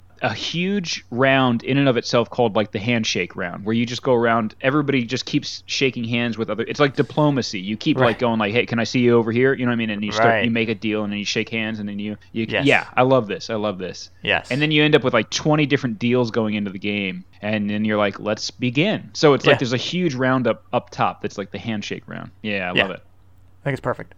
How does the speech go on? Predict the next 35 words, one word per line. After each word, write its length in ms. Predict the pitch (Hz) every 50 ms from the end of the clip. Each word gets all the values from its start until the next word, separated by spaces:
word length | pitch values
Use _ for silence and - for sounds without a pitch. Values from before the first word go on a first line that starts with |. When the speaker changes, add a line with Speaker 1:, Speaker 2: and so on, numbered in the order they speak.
| - - 139
Speaker 1:
And 80 | 143
I 60 | 143
think 200 | 139 180 180 165
places 320 | - 165 165 156 - 151 123
like 160 | 127 120 113
FanDuel 680 | - - 120 120 127 131 123 127 127 127 127 127 127
and 80 | 123 117
all 120 | 120 120 117
that 140 | 117 117
stuff 340 | - - - 120 117 - -
would 160 | 110 104 95
go 220 | 98 123 113 104 -
absolutely 440 | 107 120 - - 127 117 95 101 101
nuts 340 | 98 104 113 110 101 - - -
to 100 | - 101
be 120 | 95 101 98
able 120 | 95 101
to 140 | 98 95 95 - - - - - -
get 120 | - 113 107
a 40 | 101
foot 340 | - - - 127 113 -
in 100 | 113 104
your 180 | 104 107 104 104
door 340 | 101 104 104 101 104 101 98
and 100 | 92 95 92
get 120 | 110 104
inside 400 | 104 101 - - 104 98 98 92
your 100 | 95 95
house. 360 | 95 101 92 87 - - - -
Know 80 | 107
what 80 | 101 98
I 40 | 95
mean? 280 | 98 98 98 101 107 -
Speaker 2:
Well, 200 | - 175 156 151
that's, 280 | 147 151 156 - -